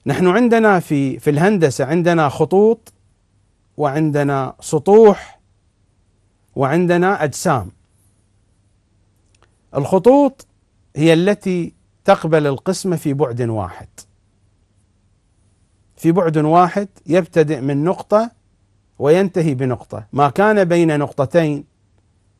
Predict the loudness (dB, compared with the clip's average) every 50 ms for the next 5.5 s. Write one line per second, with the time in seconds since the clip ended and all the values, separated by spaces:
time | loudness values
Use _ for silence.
0 | _ _ _ _ -6 -2 2 2 2 2 4 4 4 4 4 2 0 0 -2 -4
1 | -4 -2 -6 -6 -6 -6 -4 -2 0 0 0 0 0 2 2 2 2 0 -2 -6
2 | -6 -8 -10 -10 _ _ -20 _ _ _ _ _ _ _ _ _ _ 0 2 2
3 | 4 4 2 0 0 0 0 0 0 0 -2 -4 -6 -8 -8 -6 -4 -4 -2 -2
4 | -4 -6 -10 -12 -16 -18 -18 _ _ _ _ _ _ _ _ _ _ -6 -2 -2
5 | 0 0 0 -2 -2 -2 -4 -6 -8